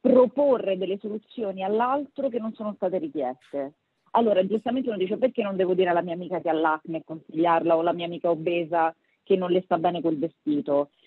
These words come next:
Ma se quella persona si sente bene in quel vestito, eh, deve, deve potersi sentire bene in quel vestito. Poi parliamo di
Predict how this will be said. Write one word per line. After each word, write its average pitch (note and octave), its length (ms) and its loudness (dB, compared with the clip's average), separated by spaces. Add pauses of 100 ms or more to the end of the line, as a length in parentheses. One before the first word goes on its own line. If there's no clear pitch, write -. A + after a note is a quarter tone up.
(120)
Ma A3 160 2
se B3+ 100 4
quella D#4+ 200 6
persona A3+ 400 0
si F#3 120 -2
sente F3 320 -2
bene D#3 320 0
in D3 80 -6
quel D3+ 200 -4
vestito, C#3 760 -4 (240)
eh, F3+ 240 4
deve, A3+ 340 6
deve B3 280 6
potersi G3 440 2
sentire E3 360 0
bene D#3 300 2
in C3+ 80 -8
quel C3+ 160 -2
vestito. C3+ 400 -4
Poi C4 220 4
parliamo E3 520 4
di E3 300 -2